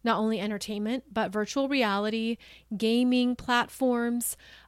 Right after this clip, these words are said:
uh, books, you know, things that we turn to. This can also bring up what we use as a form of escapism: alcohol, drugs, substances,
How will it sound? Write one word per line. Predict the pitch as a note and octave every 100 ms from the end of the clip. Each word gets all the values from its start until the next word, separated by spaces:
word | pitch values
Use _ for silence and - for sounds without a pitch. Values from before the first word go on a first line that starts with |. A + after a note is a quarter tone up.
| _
uh, | G#3 F#3
books, | E3+ A#3 B3+ C4+ - - - -
you | B3+
know, | B3
things | A#3+ C#4+ C#4+
that | C4 B3+
we | B3+
turn | - - B3 B3
to. | B3 - B3 A#3+ D4+ - _ _ _ _ _ _ -
This | A#3+ C4
can | - C#4
also | C4 -
bring | A#3+ B3+ C4
up | A#3 A#3 A#3+ - - -
what | A3+ B3+ -
we | B3+
use | B3 A3 G#3+ D#4+ E4+ F3+ C#3 F#3+ - - _ _
as | B3 B3+
a |
form | B3 B3 A#3+
of | A#3 G#3+
escapism: | G3+ A3 G3 - E3+ - - - _
alcohol, | B3+ C4 C4+ A#3+ G#3 - - _ _ _ _
drugs, | - A3+ B3 A3 - - - - _ _
substances, | - - C#4 B3+ - A#3 G3+ - C3+ -